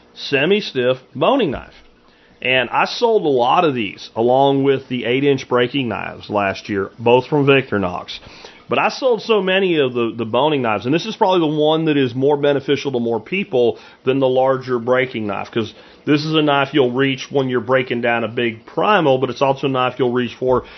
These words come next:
when you're doing something like filleting a fish or boning out a chicken thigh. It's just that good. But it is probably also the knife used by more professional meat cutters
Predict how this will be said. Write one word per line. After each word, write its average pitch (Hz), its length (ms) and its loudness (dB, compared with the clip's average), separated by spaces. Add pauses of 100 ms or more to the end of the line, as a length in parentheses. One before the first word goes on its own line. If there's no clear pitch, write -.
(160)
when 139 140 2
you're 135 120 2
doing 123 340 2
something 123 380 0
like 117 340 0
filleting 127 540 2
a 107 80 -2 (200)
fish 139 360 -2
or 117 140 0
boning 120 460 0
out 113 340 0
a - 20 -8
chicken 127 400 -6
thigh. 85 380 -12 (420)
It's 127 220 0
just 139 300 0
that 113 260 -2
good. 120 240 -2
But 120 140 0
it 147 80 -4
is 156 120 0
probably 185 440 -2
also 160 400 -2
the 143 120 -2
knife 135 300 0
used 147 220 -4
by 123 160 0
more 127 360 0
professional 139 560 -2
meat 131 280 -2
cutters 104 420 -2